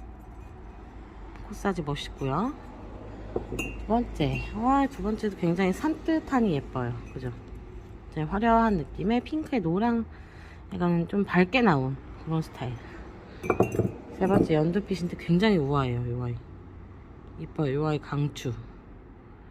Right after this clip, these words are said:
요 아이 심어놓으면 진짜 예쁩니다. 엄청 예뻐요, 요 아이. 색감 진짜 예쁩니다.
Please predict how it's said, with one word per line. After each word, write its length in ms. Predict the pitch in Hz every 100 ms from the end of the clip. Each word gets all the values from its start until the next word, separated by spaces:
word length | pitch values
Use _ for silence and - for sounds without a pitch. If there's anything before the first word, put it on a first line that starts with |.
| - - -
요 60 | 170
아이 100 | 170
심어놓으면 540 | - 277 269 240 196
진짜 360 | - 143 139 131
예쁩니다. 600 | 127 - 156 127 120 135 - - - - - - - - - - - - -
엄청 400 | 196 220 214 233
예뻐요, 340 | 175 - 135 131
요 240 | 127 131
아이. 120 | 127 - - - - - - -
색감 360 | - - - 190
진짜 300 | - 127 -
예쁩니다. 460 | 117 - 120 117